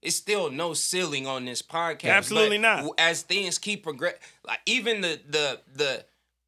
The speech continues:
Speaker 1: high status quality people in the stories and the insight that we've gotten from this podcast alone,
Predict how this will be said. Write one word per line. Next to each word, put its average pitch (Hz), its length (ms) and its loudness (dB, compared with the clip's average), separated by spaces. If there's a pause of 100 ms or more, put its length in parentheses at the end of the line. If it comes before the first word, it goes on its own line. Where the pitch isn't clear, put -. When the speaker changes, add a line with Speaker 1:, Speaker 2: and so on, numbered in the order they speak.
(100)
Speaker 1:
high 208 320 4
status 190 480 0
quality 190 520 0
people 180 520 -2
in 165 240 0
the 143 100 0
stories 196 680 0
and 170 200 -2
the - 200 -2
insight 185 440 0
that 147 160 -2
we've 165 260 -4
gotten 156 340 2
from 131 380 -6
this 190 240 -2
podcast 175 640 -2
alone, 165 440 -4